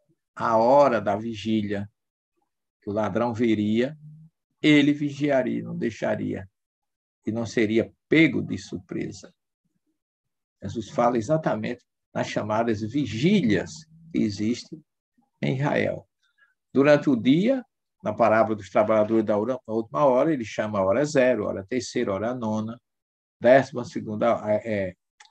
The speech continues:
hora nona e décima segunda hora. São quatro turnos de três horas. Na vigília também. É de seis da noite às nove, de nove à meia-noite, meia-noite às duas,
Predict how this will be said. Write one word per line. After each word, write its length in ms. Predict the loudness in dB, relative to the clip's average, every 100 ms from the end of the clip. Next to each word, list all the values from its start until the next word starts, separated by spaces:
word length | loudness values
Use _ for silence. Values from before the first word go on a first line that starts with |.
| _ _ _ 0
hora 260 | 4 4 4
nona 420 | 0 0 0 2
e 120 | 2
décima 480 | 6 6 6 2 -10
segunda 460 | -8 -8 -6 -4 -2
hora. 200 | -4 -6
São 200 | -12 -4
quatro 320 | -2 -2 -2
turnos 240 | -4 -2 -2
de 100 | -6
três 340 | -6 -6 -6
horas. 220 | -10 -10 _ _ -20 _ -4
Na 140 | -2
vigília 520 | 0 0 0 0 -4
também. 580 | -2 -2 2 2 2 -2 _ _ _ _ _ _ _ _ _ _ _ _ _ _ _ _ _ -10
É 100 | -8
de 120 | -6
seis 260 | -2 0
da 160 | 2 0
noite 300 | 0 -2 -2
às 120 | -4
nove, 340 | -2 0 0 -2
de 120 | -4
nove 280 | -2 -2 -4
à 60 |
meia-noite, 580 | -6 -6 -2 0 0 -4
meia-noite 420 | -6 -4 -4 -4
às 140 | -8 -4
duas, 340 | -2 0